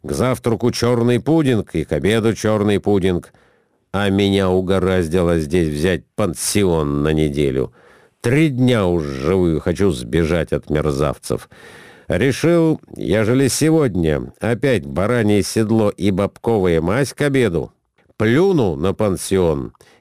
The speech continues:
и поеду в другой ресторан обедать. "Нет, нет,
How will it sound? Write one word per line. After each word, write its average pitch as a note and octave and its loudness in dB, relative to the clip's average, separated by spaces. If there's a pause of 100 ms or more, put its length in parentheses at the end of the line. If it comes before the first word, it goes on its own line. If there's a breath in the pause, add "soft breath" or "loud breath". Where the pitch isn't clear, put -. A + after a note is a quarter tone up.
(120)
и A2+ 2
поеду A2+ 2
в E2 -4
другой A2 0
ресторан D#2 -2
обедать. C#2+ -4 (880)
"Нет, C2+ -4
нет, F2+ 2